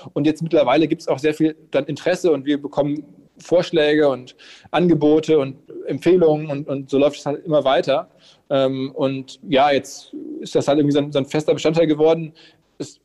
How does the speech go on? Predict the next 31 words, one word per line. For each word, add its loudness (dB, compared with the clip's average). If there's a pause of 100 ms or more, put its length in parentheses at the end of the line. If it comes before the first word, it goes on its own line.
(120)
habe 0
ich -4
nie 4
so 2 (640)
angestrebt, -2 (680)
wie -2
so 4
vieles 2
nicht -2
rund 2
um -2
O 2
M -2
R. 0 (320)
Aber 2
als -2
es -20
dann -2
irgendwie -4
sichtbar -2
war 2
oder 2
als -2
ich -20
den -10
Verdacht -2
hatte, 0
das 0
könnte 0
was 0
sein, -2